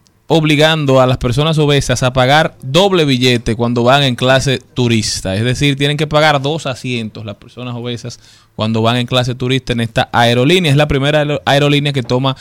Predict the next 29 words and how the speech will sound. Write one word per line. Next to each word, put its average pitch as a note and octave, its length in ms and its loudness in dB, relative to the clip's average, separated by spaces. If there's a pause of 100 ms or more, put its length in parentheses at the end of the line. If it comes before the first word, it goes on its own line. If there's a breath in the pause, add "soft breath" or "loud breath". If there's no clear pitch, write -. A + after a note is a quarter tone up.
(180 loud breath)
una C3+ 180 0
medida C3+ 260 4
de C3 60 4
esta C3 220 0
naturaleza C3+ 560 0
y C#3+ 80 0
han F3 120 -4
dicho D3+ 360 -2 (420 soft breath)
que - 240 0 (220 soft breath)
el B2+ 100 0
año F3+ 160 2
pasado F3 460 2
hubo D#3+ 260 0
setecientas E3+ 800 -4
quejas C#3+ 400 0
de C#3+ 80 0
usuarios B2 480 0
que A2+ 100 -2
protestaron C3+ 680 0
por B2 180 -2
tener B2+ 300 -2
que C3+ 100 -4
compartir D3+ 560 -2
su D#3+ 140 -2
espacio B2 500 -2 (240 loud breath)
con B2+ 160 -2
personas C#3+ 420 0
muy C3+ 300 0
voluminosas. A2+ 880 -2